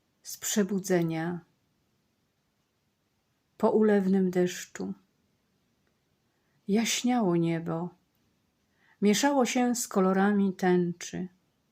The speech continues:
Zaprosił mnie czas do myślenia.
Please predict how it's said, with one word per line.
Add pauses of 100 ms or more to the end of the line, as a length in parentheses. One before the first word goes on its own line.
(2000)
Zaprosił
mnie
czas (640)
do
myślenia.